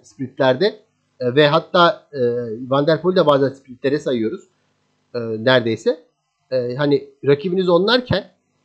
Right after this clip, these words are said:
e, biraz sprintleri kazanmak çok zor. E, ve Olaf Koy da mesela neden parladı? Çünkü hep,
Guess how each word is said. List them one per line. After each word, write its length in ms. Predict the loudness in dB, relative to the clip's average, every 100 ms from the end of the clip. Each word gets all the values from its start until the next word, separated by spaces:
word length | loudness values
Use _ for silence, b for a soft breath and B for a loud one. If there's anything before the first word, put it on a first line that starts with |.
| _ _ _ _ -8
e, 280 | -6 -6 -8 -8 2
biraz 300 | 2 2 -2
sprintleri 400 | -8 -4 -4 0
kazanmak 440 | 0 0 -2 0
çok 180 | 0 2
zor. 180 | -2 -2 _ _ _ _
E, 160 | -6 2
ve 180 | 2 0 _ -2
Olaf 340 | 2 2 2
Koy 220 | 2 4
da 100 | 4
mesela 500 | 0 -2 -2 -2 -4 _ _ _ _ _ _ -8
neden 340 | 2 4 4 4
parladı? 360 | 2 2 -2 -4
Çünkü 360 | -6 -4 -6 -6 _ _ 0
hep, 340 | 2 2